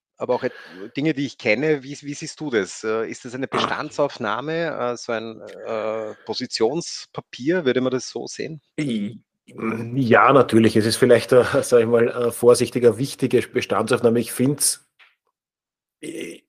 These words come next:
Speaker 2: ja, gut, dass man die Themen noch einmal zu Papier bringt. Wer sich in der Branche und mit den Trendfeldern beschäftigt, für den war natürlich jetzt nicht allzu viel Neues dabei,
Speaker 1: Mhm.
Speaker 2: weil,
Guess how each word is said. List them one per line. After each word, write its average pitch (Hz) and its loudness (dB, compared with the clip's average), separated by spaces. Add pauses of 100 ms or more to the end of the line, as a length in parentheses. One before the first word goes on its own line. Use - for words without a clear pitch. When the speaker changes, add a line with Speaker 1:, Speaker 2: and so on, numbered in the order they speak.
(160)
Speaker 2:
ja, 143 4
gut, 190 4
dass 165 8
man 156 6
die 147 4
Themen 147 4
noch 143 4
einmal 147 4
zu - -4
Papier 143 4
bringt. 151 2
Wer 123 6
sich 131 -6 (200)
in 147 -2
der 156 8
Branche 131 2
und 131 -4
mit 131 -6
den 131 -2
Trendfeldern 120 -4
beschäftigt, 117 -4
für 127 0
den 123 -8
war - -2
natürlich 139 -6
jetzt - -6
nicht - -10
allzu - -4
viel 117 -6
Neues 98 0
dabei, 98 0
Speaker 1:
Mhm. 98 0
Speaker 2:
weil, 107 6